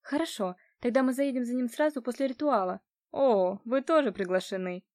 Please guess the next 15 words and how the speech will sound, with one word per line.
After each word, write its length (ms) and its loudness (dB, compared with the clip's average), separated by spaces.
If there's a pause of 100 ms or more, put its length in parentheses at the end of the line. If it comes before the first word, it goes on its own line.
(220)
Рафаэль 400 0
заулыбался 560 0
так 160 -4
широко, 380 -4
что 180 -8
по 100 -6
тёмными 360 -4
губами, 400 -2
похожими 460 -6
на 140 -4
дольки 300 -6
инжира, 460 -2
сверкнули 400 -6
белоснежные 600 -6
клыки. 480 -6